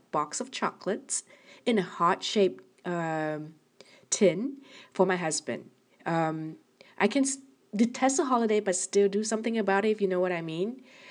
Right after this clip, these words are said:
Um, so yeah, so anyway, it's Valentine's Day, and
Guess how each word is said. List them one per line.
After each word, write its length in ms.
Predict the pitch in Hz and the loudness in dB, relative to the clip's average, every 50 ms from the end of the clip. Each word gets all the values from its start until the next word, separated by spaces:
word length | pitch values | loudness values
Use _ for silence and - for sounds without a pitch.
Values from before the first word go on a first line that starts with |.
| - - - | -20 -12 -6
Um, 520 | - 185 180 175 170 170 170 170 165 175 185 _ - - - - - - - | -2 0 0 0 0 -2 -4 -6 -8 -10 -12 _ -20 -20 -20 -20 -20 -16 -4
so 200 | - - - 262 | 0 2 4 4
yeah, 240 | 294 302 277 208 170 | 4 4 4 2 2
so 640 | - - - - 214 196 196 190 185 185 185 190 185 - | 2 2 2 2 4 4 6 6 6 4 4 2 -2 0
anyway, 360 | 226 233 214 180 165 180 202 - - _ _ _ _ _ | 2 4 4 4 2 0 -4 -8 -14 _ _ _ _ _
it's 160 | - 180 - | -6 -6 -4
Valentine's 540 | - - 196 214 262 277 269 269 262 269 269 | 0 2 2 4 4 2 0 0 -2 -2 0
Day, 300 | 269 190 175 190 262 294 | 0 0 0 0 0 -2
and 440 | 262 185 190 190 185 185 185 180 | 0 2 2 4 2 2 -2 -6